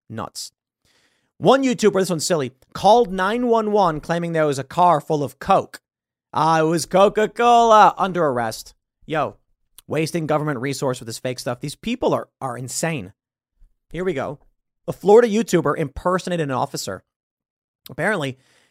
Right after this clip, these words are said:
he'd been arrested multiple times, six different times. A New Jersey YouTuber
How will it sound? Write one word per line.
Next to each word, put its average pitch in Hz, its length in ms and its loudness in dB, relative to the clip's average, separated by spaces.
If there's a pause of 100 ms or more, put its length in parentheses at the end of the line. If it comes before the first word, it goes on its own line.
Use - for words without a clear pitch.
he'd 208 120 -4
been 240 80 6
arrested 196 380 2
multiple 175 640 2
times, 160 440 -6
six - 320 -4
different 185 300 -4
times. 151 520 -8 (960)
A 160 60 -6
New 160 140 -2
Jersey 175 560 -4
YouTuber 139 580 -4